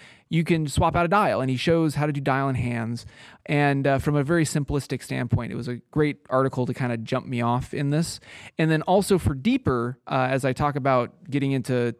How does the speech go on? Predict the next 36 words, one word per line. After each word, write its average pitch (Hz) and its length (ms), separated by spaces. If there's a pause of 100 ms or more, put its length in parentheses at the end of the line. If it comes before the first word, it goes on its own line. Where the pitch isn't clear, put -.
(100)
to 120 400
Chris's 131 680
movement, 147 580 (320)
Nicholas 156 500
Hacko, 139 800
who's 143 200
a 127 60
different 127 280
Nick, 127 300 (380)
uh, 147 340
has 175 560
a 147 240
website, 139 760 (120)
uh, 131 260
called 123 260
clockmaker 147 540
dot 123 220
com 127 400
dot 123 280
A 123 160
U, 117 460
and 117 120
it - 200
specifically 139 800
talks 123 300
about 120 360 (300)
ripping 185 440
apart - 880 (420)
the 143 100
seven 135 300
S 123 140
two 123 160
six - 240
movement, 117 320
which - 180
was 120 320